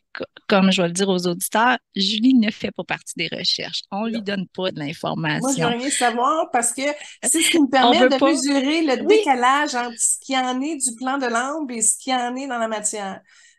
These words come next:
Speaker 2: Fait qu'on est capable de le comprendre, euh, si, si on atteint le plein potentiel. <laughs>
Speaker 1: Exactement. Donc là, arrête-moi, Julie, quand, dès que je te donne une information parce que j'en ai des informations
Speaker 2: Ok,
Speaker 1: pour toi.
Speaker 2: vas-y, vas-y.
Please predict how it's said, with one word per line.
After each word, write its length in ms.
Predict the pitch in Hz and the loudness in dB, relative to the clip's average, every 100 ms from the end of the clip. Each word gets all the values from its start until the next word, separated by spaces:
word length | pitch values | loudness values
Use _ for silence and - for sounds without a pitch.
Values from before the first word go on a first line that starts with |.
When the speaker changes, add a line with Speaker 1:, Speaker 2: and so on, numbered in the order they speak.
| _ | _
Speaker 2:
Fait 120 | 190 | -8
qu'on 240 | 202 202 | -4 -2
est 100 | 214 | -2
capable 400 | 214 226 233 254 | -2 0 2 0
de 60 | 233 | 0
le 100 | 214 | -4
comprendre, 560 | 226 202 196 226 240 247 214 | -2 -4 -4 -6 -6 -10 -6
euh, 140 | 208 | -4
si, 280 | 196 - 196 | 0 0 0
si 280 | 185 247 233 | -2 0 0
on 140 | 220 208 | 0 0
atteint 320 | 196 190 262 | -2 -2 -4
le 100 | 202 | -4
plein 200 | 220 202 | -8 -6
potentiel. 640 | 190 190 196 - 196 185 233 - | -6 -6 -6 -4 -4 -2 -4 -4
<laughs> 160 | 349 - | -10 -2
Speaker 1:
Exactement. 720 | - 226 220 226 - 208 208 | -2 2 0 2 2 2 2
Donc 380 | 208 214 226 - | 2 0 0 -4
là, 240 | 262 320 - | -4 -4 -6
arrête-moi, 640 | 226 247 277 - 311 277 285 | -6 -6 -6 -8 -6 -4 -6
Julie, 360 | 262 247 240 | -8 -10 -10
quand, 180 | 247 240 | -4 -4
dès 160 | 196 226 | -2 -4
que 160 | 247 247 | -4 -6
je 80 | |
te 140 | - 220 | -4 -4
donne 180 | 226 226 | -2 -2
une 140 | 226 | -2
information 760 | 214 220 - 220 226 226 - 269 | -2 -4 -6 -8 -6 -8 -6 -6
parce 180 | 254 226 | -6 -6
que 120 | 208 | -6
j'en 160 | 214 208 | -4 -6
ai 100 | 208 | -6
des 160 | 185 180 | -8 -8
informations 640 | 185 - 175 180 180 - | -10 -8 -10 -10 -8 0
Speaker 2:
Ok, 140 | 269 269 | 0 2
Speaker 1:
pour 160 | 302 | -2
toi. 220 | 269 269 262 | 2 2 2
Speaker 2:
vas-y, 140 | 294 | 0
vas-y. 500 | 247 240 233 220 196 | 0 -2 -2 -4 -8